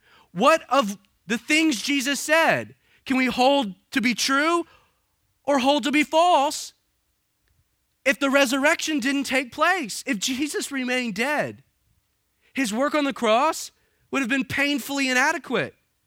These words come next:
What we gathered on Friday to celebrate would have been meaningless and really not even worth our time. If Jesus remained dead,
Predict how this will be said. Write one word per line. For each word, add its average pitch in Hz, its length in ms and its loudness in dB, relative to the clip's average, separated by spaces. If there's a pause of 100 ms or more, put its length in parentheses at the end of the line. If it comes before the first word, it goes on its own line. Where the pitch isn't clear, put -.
(760)
What 294 160 -2
we 320 140 2
gathered 269 600 2
on 254 180 0
Friday 262 500 0
to 233 160 -8
celebrate 208 760 0 (360)
would 285 120 0
have 240 100 -2
been 254 220 0
meaningless 269 560 -2
and 220 240 -6 (880)
really 320 340 0 (320)
not 285 220 0
even 302 200 0
worth 294 200 0
our 277 100 2
time. 294 640 -4 (1800)
If 170 120 -14
Jesus 233 420 -6
remained 196 420 -4
dead, 151 480 -4